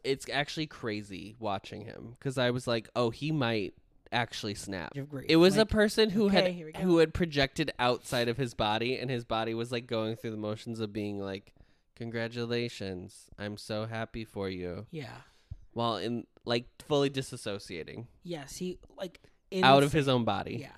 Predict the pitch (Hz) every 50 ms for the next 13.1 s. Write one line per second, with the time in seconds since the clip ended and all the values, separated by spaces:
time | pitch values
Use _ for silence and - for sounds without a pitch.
0 | - _ - 104 - - - - 190 202 208 - - - 180 170 170 170 170 190
1 | 208 202 185 175 170 170 165 160 - - _ _ _ _ _ _ _ _ _ -
2 | - - - - 196 180 170 170 - - - - - - 190 180 180 190 208 226
3 | 220 196 170 160 160 156 151 151 - - 185 180 175 185 202 180 156 - - -
4 | - 175 160 165 170 170 170 175 175 180 180 185 180 - - - 156 170 170 160
5 | - 180 175 175 170 170 156 151 147 - 175 165 156 156 160 156 160 156 160 156
6 | 156 151 160 151 151 156 170 175 - - 175 160 156 156 156 147 147 - - -
7 | - - - _ - 175 175 160 - 165 214 - - - - 220 202 202 185 175
8 | 180 175 - - 175 160 - - 160 151 147 - 170 156 143 - - - - -
9 | - - _ _ - 185 180 180 180 170 180 180 180 160 156 147 - - - 170
10 | 165 165 165 160 156 151 151 147 151 151 - 160 147 151 151 151 147 - - 160
11 | 156 - - 139 139 135 135 135 135 135 131 - - 196 208 220 220 220 - 214
12 | 196 196 190 175 165 - 175 160 143 131 139 139 143 147 - 143 - - 151 131
13 | - -